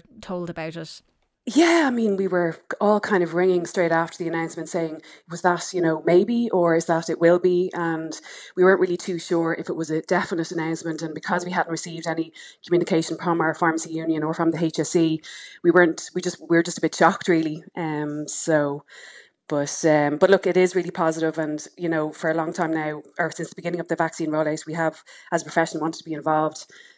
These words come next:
Speaker 2: and to do our part and just to get all the, the, everyone vaccinated as soon as possible. So, you know, we,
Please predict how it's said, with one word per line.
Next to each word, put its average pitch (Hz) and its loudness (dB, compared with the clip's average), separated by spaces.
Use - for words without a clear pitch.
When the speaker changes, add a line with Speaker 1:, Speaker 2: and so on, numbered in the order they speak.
Speaker 2:
and 156 -2
to - -12
do 165 2
our 156 4
part 165 -2
and 151 -4
just - -8
to - -10
get 165 4
all 160 6
the, 156 2
the, 156 2
everyone 160 2
vaccinated 165 0
as 165 -10
soon 160 -4
as 147 -6
possible. 165 -2
So, 151 0
you 175 -4
know, 165 4
we, 170 2